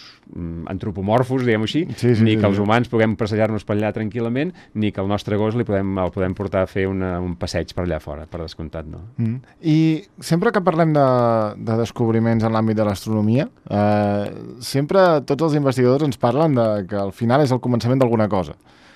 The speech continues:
Speaker 2: Eh, cap on ha d'anar ara? O sigui, què n'hem de fer d'aquests, d'aquest, eh, d'aquesta, d'aquests Tea Garden B I C que coneixem ara? Què
Speaker 1: Clar.
Speaker 2: n'hem de fer?
Speaker 1: Mira, per sort, amb la ciència ens passa moltes vegades això, no? Que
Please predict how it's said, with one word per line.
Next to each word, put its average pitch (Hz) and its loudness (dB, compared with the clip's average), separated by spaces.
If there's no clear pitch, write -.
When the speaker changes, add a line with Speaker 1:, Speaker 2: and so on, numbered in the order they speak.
Speaker 2:
Eh, 135 4
cap 156 0
on 202 4
ha 208 6
d'anar 175 4
ara? 110 2
O 120 -6
sigui, 135 -2
què 170 4
n'hem 190 2
de 185 4
fer 160 6
d'aquests, 104 0
d'aquest, 107 0
eh, 113 2
d'aquesta, 110 -2
d'aquests 120 -4
Tea 139 2
Garden 123 4
B 123 4
I 117 0
C 131 2
que 120 0
coneixem 123 0
ara? 147 4
Què 175 0
Speaker 1:
Clar. 185 4
Speaker 2:
n'hem 160 2
de 143 4
fer? 92 -2
Speaker 1:
Mira, 101 0
per 98 -2
sort, 113 2
amb 120 0
la 107 0
ciència 120 -2
ens 117 -2
passa 107 -2
moltes 95 -2
vegades 95 4
això, 85 -4
no? 90 -4
Que 95 -4